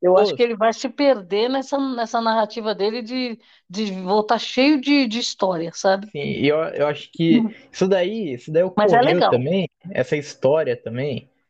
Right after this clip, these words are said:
Speaker 2: é, se a gente for pegar no, a história, né, a história do Big Brother, nos Big Brothers antigos,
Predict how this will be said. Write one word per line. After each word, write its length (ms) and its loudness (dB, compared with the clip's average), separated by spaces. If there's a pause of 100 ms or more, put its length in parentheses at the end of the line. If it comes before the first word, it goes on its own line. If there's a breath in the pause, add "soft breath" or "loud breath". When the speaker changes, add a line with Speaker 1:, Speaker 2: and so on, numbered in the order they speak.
(240)
Speaker 2:
é, 300 2
se 100 0
a 40 2
gente 120 -2
for 140 2
pegar 220 -4
no, 680 -6 (120)
a 40 2
história, 560 0
né, 180 -6
a 60 -2
história 420 0
do 80 -4
Big 280 -2
Brother, 600 0 (120)
nos 220 0
Big 220 -2
Brothers 300 0
antigos, 680 -4